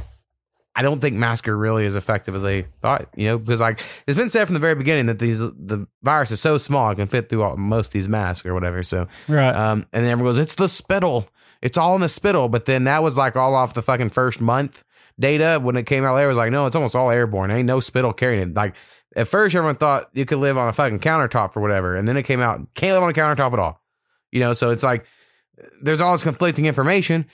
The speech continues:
Speaker 1: and maybe half the shit I know is not fucking right. Who knows? 'Cause you get so much fucking information every day.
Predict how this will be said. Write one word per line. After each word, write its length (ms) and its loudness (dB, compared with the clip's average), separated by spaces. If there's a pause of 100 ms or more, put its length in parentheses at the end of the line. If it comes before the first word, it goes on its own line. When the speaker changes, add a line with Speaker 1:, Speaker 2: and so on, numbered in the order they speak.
(120)
Speaker 1:
and 200 2
maybe 200 4
half 180 2
the 60 -6
shit 120 0
I 140 2
know 180 2
is 80 -2
not 180 -2
fucking 240 -2
right. 180 0
Who 100 2
knows? 280 2
'Cause 140 -6
you 100 -2
get 140 0
so 120 -2
much 160 -2
fucking 220 0
information 420 0 (140)
every 480 2
day. 640 0